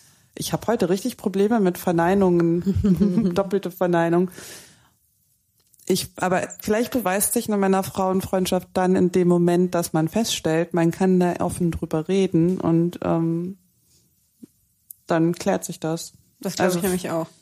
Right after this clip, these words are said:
Speaker 1: ich glaub, ja, also wenn du's nicht klärst, ist es schwieriger.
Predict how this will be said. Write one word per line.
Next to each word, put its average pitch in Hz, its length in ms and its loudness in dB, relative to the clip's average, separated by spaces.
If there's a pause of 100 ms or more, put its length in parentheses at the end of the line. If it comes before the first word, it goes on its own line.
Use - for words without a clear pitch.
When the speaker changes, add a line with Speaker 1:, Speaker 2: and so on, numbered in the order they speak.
(200)
Speaker 1:
ich - 80 -20
glaub, 180 240 0
ja, 165 320 -2
also 190 240 -2
wenn 180 140 2
du's 175 160 0
nicht 214 220 0
klärst, 202 280 -2
ist 185 80 -6
es 185 140 -6
schwieriger. 160 540 -4